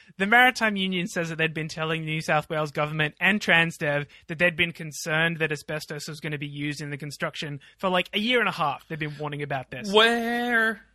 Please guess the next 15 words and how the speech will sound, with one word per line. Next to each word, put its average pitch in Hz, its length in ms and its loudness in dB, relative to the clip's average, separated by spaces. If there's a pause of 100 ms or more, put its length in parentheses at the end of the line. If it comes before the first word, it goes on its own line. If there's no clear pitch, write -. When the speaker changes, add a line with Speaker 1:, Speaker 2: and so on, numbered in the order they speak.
(800)
Speaker 2:
are 180 200 6
they 175 160 6
used? 170 560 0
Like, 143 180 6
what 180 320 6
is 165 160 2
the 269 100 4
Speaker 1:
In - 60 8
Speaker 2:
asbestos? 185 420 4
Speaker 1:
gaskets, 240 280 6
Speaker 2:
Like, 165 220 2
Speaker 1:
apparently. 151 720 -2
Gaskets. - 840 -2
Speaker 2:
uh, 143 60 2
okay. 139 420 0